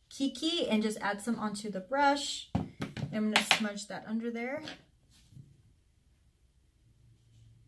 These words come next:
Then I'm gonna go in ba-, back in with my Jaclyn Hill palette and go in with that main shade, the Busted shade.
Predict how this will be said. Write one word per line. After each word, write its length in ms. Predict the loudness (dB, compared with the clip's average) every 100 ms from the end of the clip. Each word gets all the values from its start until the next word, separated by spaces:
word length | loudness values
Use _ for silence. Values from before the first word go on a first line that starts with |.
| -20 _ _ _ _ -20 -20 0
Then 180 | 4 6
I'm 100 | 6
gonna 120 | 8
go 120 | 10
in 400 | 10 8 2 2
ba-, 240 | 6 4 6
back 220 | 4 6
in 120 | 6
with 120 | 6 6
my 100 | 4
Jaclyn 300 | 2 4 4
Hill 140 | 4
palette 260 | 8 8 8
and 100 | 4
go 100 | 4
in 160 | 4
with 180 | 2 0
that 340 | -2 -2 -2
main 280 | 0 0 0
shade, 480 | -2 0 4 6 6
the 80 | 2
Busted 460 | 2 0 0 -2
shade. 440 | -2 -4 -2 -4